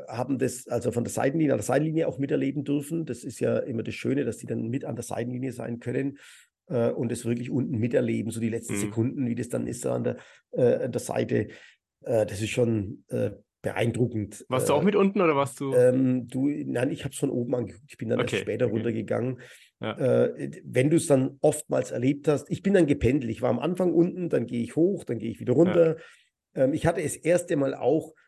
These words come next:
Speaker 1: dann, äh, Zugang zu dem vip-Bereich. Äh, das hatte ich
Speaker 2: Oh,
Speaker 1: bis
Speaker 2: okay.
Speaker 1: auch immer noch nicht. Und den habe ich mir auch mal angeguckt, ne? Mal so mit den,
Speaker 2: <laughs>
Speaker 1: mit den reichen Boostern da mal so ein bisschen, äh, zusammenzuschauen, aber auch nur geguckt. Und, äh,
Speaker 2: Ja.
Speaker 1: dann war ich aber auch unten, ne? Ähm,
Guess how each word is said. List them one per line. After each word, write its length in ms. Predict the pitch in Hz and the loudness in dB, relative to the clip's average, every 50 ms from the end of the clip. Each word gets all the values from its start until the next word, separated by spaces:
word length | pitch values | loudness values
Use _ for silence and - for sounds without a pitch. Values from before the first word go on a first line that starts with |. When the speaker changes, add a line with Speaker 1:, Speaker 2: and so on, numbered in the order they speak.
| _ _ _ - | _ _ _ -2
Speaker 1:
dann, 320 | 143 131 123 123 131 135 | 0 0 0 0 -2 -2
äh, 420 | - - 127 123 123 120 120 120 | -2 0 2 4 4 2 2 0
Zugang 360 | - - 160 151 156 139 120 - | -2 -2 0 2 2 2 2 0
zu 80 | - 110 | -4 -2
dem 180 | 113 104 90 | -2 0 2
vip-Bereich. 720 | 127 151 - - 180 165 147 147 143 165 165 - - - | 0 0 4 4 4 6 6 4 4 4 0 -2 -4 -14
Äh, 80 | - - - | -14 -12 -8
das 300 | - 127 123 120 117 - | -4 -4 -2 -2 -2 -4
hatte 100 | 120 110 | -4 -2
ich 60 | 120 101 | 0 0
Speaker 2:
Oh, 40 | |
Speaker 1:
bis 100 | 101 120 123 - - | 0 0 -2 -4 -8
Speaker 2:
okay. 180 | - - 127 123 | -10 -6 -6 -2
Speaker 1:
auch 80 | - | 0
immer 140 | 151 139 131 | 2 2 2
noch 120 | 131 127 110 | 2 2 2
nicht. 200 | 127 135 131 - - - - | 2 0 0 -2 -12 -18 -8
Und 180 | - 196 123 - | -2 0 2 2
den 120 | 139 123 | 4 4
habe 80 | 143 156 | 6 4
ich 80 | 120 | 4
mir 80 | 117 - | 4 2
auch 100 | - - | 0 0
mal 140 | - - - | 0 -2 -2
angeguckt, 500 | 113 113 117 117 - - 117 - - - | -2 -4 -4 -4 -4 -4 -6 -6 -4 -4
ne? 80 | 113 | -4
Mal 140 | 127 127 127 | -2 0 0
so 160 | 127 - - | 0 0 -2
mit 120 | 117 110 143 | -2 0 2
den, 260 | 139 120 113 113 107 - - | 2 0 0 -2 -6 -10 -18
Speaker 2:
<laughs> 140 | - _ - | -20 _ -8
Speaker 1:
mit 120 | - 120 113 | -8 -4 0
den 100 | 117 110 | 0 0
reichen 360 | - 113 110 127 - 127 113 | 2 2 0 0 0 0 0
Boostern 540 | - 127 135 131 - - 135 131 131 120 113 | 0 -2 -4 -4 -4 0 2 2 2 2 2
da 200 | 120 120 117 117 | 2 2 2 2
mal 300 | 117 117 117 117 120 117 | 2 0 0 0 -2 -2
so 80 | - | -2
ein 120 | 120 117 117 | -2 -2 -2
bisschen, 500 | - 117 - - - 120 110 107 101 - - - - _ _ _ _ _ - | -4 -8 -6 -2 -2 0 0 -2 -4 -8 -16 -20 -20 _ _ _ _ _ -2
äh, 380 | - 139 131 123 123 120 120 - | 2 4 4 6 4 2 2 -2
zusammenzuschauen, 680 | - - 117 - 120 120 113 117 107 - 120 120 120 117 | -8 -6 -2 0 0 0 0 -4 -4 0 2 2 2 2
aber 160 | 107 107 107 | 2 -2 -4
auch 160 | 107 - - | -6 -4 -2
nur 120 | 117 120 117 | 0 0 0
geguckt. 460 | 120 113 117 - 131 123 - - 127 | 0 -2 0 0 -2 -2 -2 -4 -4
Und, 260 | 117 110 104 98 - | -2 -2 -4 -6 -10
äh, 240 | - - 113 113 110 | -10 -8 -6 -4 -2
Speaker 2:
Ja. 220 | 113 107 101 95 _ | -2 -2 -4 -4 _
Speaker 1:
dann 300 | - 107 110 113 113 107 | -12 -8 -6 -6 -4 -2
war 100 | 110 113 | -2 -4
ich 100 | 110 - | -2 -2
aber 200 | 113 104 - - | -4 -6 -4 -6
auch 140 | - - - - | -6 -6 -4 -4
unten, 240 | 120 131 - - | -4 -4 -4 -2
ne? 220 | 170 127 120 113 - - - _ _ _ _ _ _ _ _ _ _ _ - | 2 2 2 2 0 -6 -20 _ _ _ _ _ _ _ _ _ _ _ -6
Ähm, 560 | - 120 113 110 104 104 104 104 101 - - | -2 0 0 2 2 0 0 -2 -2 -4 -8